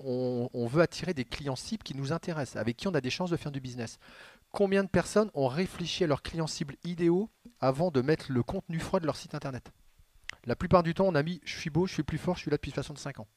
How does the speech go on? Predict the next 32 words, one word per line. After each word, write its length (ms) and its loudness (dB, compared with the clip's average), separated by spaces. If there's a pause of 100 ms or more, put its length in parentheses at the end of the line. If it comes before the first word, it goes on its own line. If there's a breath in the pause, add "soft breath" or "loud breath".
(920)
Très 160 4
bien, 240 2
et 80 4
puis 160 -2
je 100 -4
mets 160 6
mon 160 2
logo 380 4
en 100 2
gros 320 2
et 100 -2
puis 140 -8
la 120 2
photo 300 -2
du 120 -6
patron. 280 -2 (600 soft breath)
Et 80 0
tout 160 -6
le 20 -2
monde 140 2
est 40 4
content 260 2
et 20 4
tout 100 -6
le 80 0
monde 100 0
dit, « 240 -6
il 220 0
est 60 2
beau 240 0
mon 120 -4
site ». 380 -10